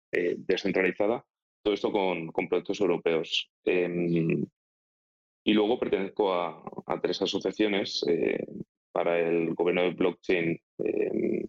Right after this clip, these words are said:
de, de Estados Unidos, luego en el,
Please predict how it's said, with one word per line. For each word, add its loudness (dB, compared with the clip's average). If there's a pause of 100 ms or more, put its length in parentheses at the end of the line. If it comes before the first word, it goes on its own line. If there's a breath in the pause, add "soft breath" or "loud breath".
(140)
de, 0 (760)
de 2
Estados 0
Unidos, 0
luego 4
en 0
el, 2